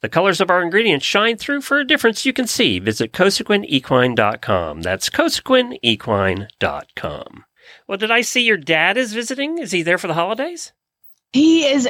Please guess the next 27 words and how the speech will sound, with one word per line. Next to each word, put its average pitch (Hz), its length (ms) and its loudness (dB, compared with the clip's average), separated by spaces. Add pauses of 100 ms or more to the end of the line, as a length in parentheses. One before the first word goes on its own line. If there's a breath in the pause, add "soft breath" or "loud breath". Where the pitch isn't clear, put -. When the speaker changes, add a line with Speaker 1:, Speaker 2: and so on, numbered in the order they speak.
Speaker 2:
He's 302 340 4
here 320 240 4
for 285 240 0
the 262 140 6
week 247 340 4
leading 214 480 6
up 147 240 -2
to 147 260 2
the 147 160 0
holidays. 156 640 2
It's 185 160 2
a 196 80 2
great 180 280 2
time 185 280 4
for 185 140 2
him 170 200 6
to 151 120 2
travel, 160 460 2
of 151 120 -6
course, 175 260 0
then 170 120 2
he 170 80 4
has 165 140 2
to 165 100 -2
get 165 160 2
home. 180 260 4
So, 175 440 2